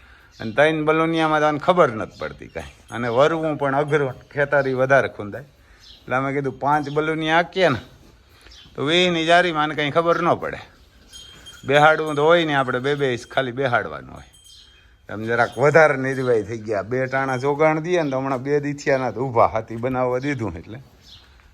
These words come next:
એના ઊભા જોઈ લે, હટાકટાઈ થઈ ગયા. જોઈ લે, બે ભેરા ને ભેરા જ ઊભે પાછા.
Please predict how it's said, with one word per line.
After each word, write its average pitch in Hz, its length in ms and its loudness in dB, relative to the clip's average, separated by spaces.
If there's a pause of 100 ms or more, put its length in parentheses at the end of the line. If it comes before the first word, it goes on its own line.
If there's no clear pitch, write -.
(120)
એના 135 240 0
ઊભા 120 360 4
જોઈ 156 240 0
લે, 85 160 -8 (720)
હટાકટાઈ 127 560 2
થઈ 87 180 -6
ગયા. 76 240 -12 (720)
જોઈ 180 160 2
લે, 143 120 0
બે 180 260 4
ભેરા 160 280 6
ને 135 80 -2
ભેરા 127 240 4
જ 90 80 -4
ઊભે 76 180 -6
પાછા. - 360 -14